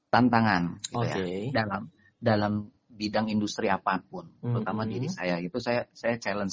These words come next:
Speaker 1: ke diri saya gitu.
Speaker 2: Oke.
Speaker 1: Eh, baik itu di korporasi atau di core-nya apapun itu saya coba, eh,
Speaker 2: Mm-hmm.
Speaker 1: saya jalani gitu kan.
Speaker 2: Oke.
Speaker 1: Nah, berbicara tentang calling, ini yang paling, paling, paling saya suka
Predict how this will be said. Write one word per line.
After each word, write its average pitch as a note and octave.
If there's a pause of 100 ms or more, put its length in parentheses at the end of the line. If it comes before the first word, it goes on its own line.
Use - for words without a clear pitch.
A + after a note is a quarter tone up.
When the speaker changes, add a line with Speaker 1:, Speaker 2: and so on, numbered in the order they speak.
(160)
Speaker 1:
ke -
diri F2+
saya E2
gitu. -
Speaker 2:
Oke. A2+ (520)
Speaker 1:
Eh, F2+ (420)
baik F#2+
itu F#2+
di E2+
korporasi F2+
atau G2
di F#2
core-nya F#2
apapun F2+
itu D#3
saya -
coba, E2 (200)
eh, F#2
Speaker 2:
Mm-hmm. F2
Speaker 1:
saya F2+
jalani F2+
gitu -
kan. A2
Speaker 2:
Oke. A2 (160)
Speaker 1:
Nah, E2+ (1040)
berbicara E3+
tentang D#3+
calling, A#2
ini D3+
yang B2
paling, G#2
paling, G2+
paling G2+
saya G#2
suka -